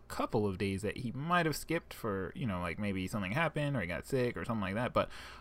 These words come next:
otherwise, uh, no, he's pretty much on it, and he uploads a video literally every single day. Um, the, his, his background is in filmmaking, so although, um, you know,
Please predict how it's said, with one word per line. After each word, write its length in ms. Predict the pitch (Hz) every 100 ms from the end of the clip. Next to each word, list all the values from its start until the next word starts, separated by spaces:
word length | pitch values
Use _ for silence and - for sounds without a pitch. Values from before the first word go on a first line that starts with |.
| -
otherwise, 560 | 180 131 110 107 98 -
uh, 260 | 107 104 92
no, 280 | 95 127
he's 180 | 101 107
pretty 180 | - 123
much 200 | 120 107 -
on 220 | 92 107
it, 160 | 82 -
and 140 | 92 90
he 180 | 92 -
uploads 400 | 95 - 98 92
a 80 | 92
video 560 | 92 92 92 90 87 104 - -
literally 720 | 95 107 147 147 127 117 110 98
every 320 | 104 104 107
single 480 | - 107 101 92 87
day. 440 | 92 80 57 78 -
Um, 380 | 85 85 87 - -
the, 200 | 107 98 -
his, 360 | 110 101 - - - -
his 140 | - 113
background 460 | 196 143 135 120
is 100 | 101
in 140 | 101 90
filmmaking, 680 | - 123 117 113 117 113
so 380 | - 101 98 95 - -
although, 600 | 107 110 113 110 107 - -
um, 680 | - 98 92 92 87 90 92 - -
you 260 | - 156
know, 220 | 120 95